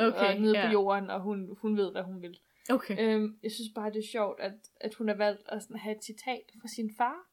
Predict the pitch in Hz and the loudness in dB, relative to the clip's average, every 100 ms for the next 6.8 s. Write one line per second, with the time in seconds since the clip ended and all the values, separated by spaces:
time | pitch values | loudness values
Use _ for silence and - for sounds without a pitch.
0 | _ - 254 214 214 214 _ _ - 202 | _ -6 -2 -2 -4 -8 _ _ -4 -2
1 | - - _ _ - 240 233 _ _ _ | -2 -8 _ _ -4 -4 -4 _ _ _
2 | - 233 247 254 233 220 208 240 208 196 | -8 -2 2 4 6 6 4 2 2 2
3 | 190 190 202 196 214 - 208 196 - - | 0 -2 -2 -2 -2 2 4 2 -2 -12
4 | 269 285 294 285 - 240 214 220 214 180 | -10 -6 -6 -6 0 0 0 -4 -2 -2
5 | 202 214 - 196 190 190 208 220 214 226 | -2 -4 -8 -8 -8 -6 -2 -2 -2 -6
6 | - 202 190 202 196 202 - | -2 0 0 -2 -4 -4 -6